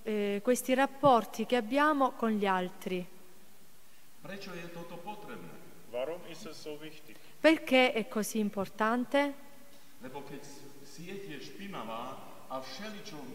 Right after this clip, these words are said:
Speaker 2: je zavesené v tej sieti.
Speaker 3: Wenn dieser Netz schmutzig ist und, äh, Verschiedenes hängt an diesem Fe-, äh, Netz,
Speaker 1: Se questa rete è sporca e poi si impigliano tante cose,
Speaker 2: tak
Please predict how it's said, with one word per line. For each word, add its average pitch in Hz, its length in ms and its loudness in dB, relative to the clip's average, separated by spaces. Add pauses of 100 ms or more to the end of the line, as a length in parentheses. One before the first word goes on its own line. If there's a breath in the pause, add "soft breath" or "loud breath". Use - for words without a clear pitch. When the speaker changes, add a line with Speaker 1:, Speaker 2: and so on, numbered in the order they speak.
(140)
Speaker 2:
je 131 320 -8 (480)
zavesené 156 720 -8
v 101 160 -12
tej 107 160 -10
sieti. 117 440 -10 (440)
Speaker 3:
Wenn 131 240 -8
dieser 160 480 -8
Netz 175 240 -6 (160)
schmutzig 170 480 -10 (240)
ist - 240 -12
und, 139 240 -14
äh, 131 80 -12 (160)
Verschiedenes 165 800 -8
hängt 180 320 -8
an 139 240 -10
diesem 143 320 -14
Fe-, 151 240 -8
äh, 135 400 -8
Netz, 170 240 -10
Speaker 1:
Se - 240 8
questa 320 400 8
rete 226 540 10
è 247 100 4
sporca 220 880 8 (200 loud breath)
e 233 120 2
poi 311 240 8
si 269 160 4
impigliano 254 720 6
tante 285 420 4
cose, 254 720 6 (1040)
Speaker 2:
tak 139 160 -8